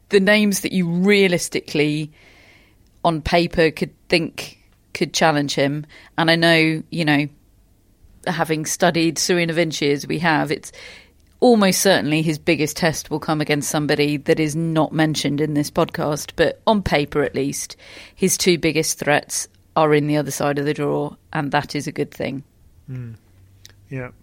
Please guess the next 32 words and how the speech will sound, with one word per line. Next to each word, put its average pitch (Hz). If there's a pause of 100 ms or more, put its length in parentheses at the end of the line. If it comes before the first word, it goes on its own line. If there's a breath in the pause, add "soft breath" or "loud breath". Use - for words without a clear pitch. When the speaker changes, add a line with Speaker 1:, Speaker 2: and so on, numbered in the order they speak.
(420 soft breath)
Speaker 2:
Right, 165
well, 185
let's 220
have 202
a 202
look 196
at 185
the, 156
uh, 143
the 143
rest 160 (120)
of 135
the 131
men's 131
highlights 127
in 131
the 123
first 131
round. 120 (500)
And 147
really, 147
I 127
mean, 135
the, 135
the 143
absolute 135
lead 120
is 123 (440 soft breath)
Andy 135
Murray 123
against 120
Stefanos 120